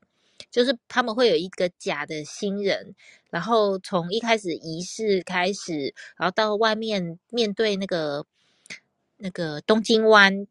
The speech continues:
的有一个很漂亮的钟，去那边敲钟，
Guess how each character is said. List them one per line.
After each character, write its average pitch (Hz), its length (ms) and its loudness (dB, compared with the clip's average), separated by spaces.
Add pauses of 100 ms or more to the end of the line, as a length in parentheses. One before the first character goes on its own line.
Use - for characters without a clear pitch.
的 175 180 -4
有 156 160 -2
一 190 40 -4
个 175 440 -2
很 180 240 -10
漂 220 220 -2
亮 208 160 0
的 160 100 0
钟， 165 420 0
去 202 160 -10
那 196 80 -4
边 185 160 -4
敲 190 360 0
钟， 175 460 0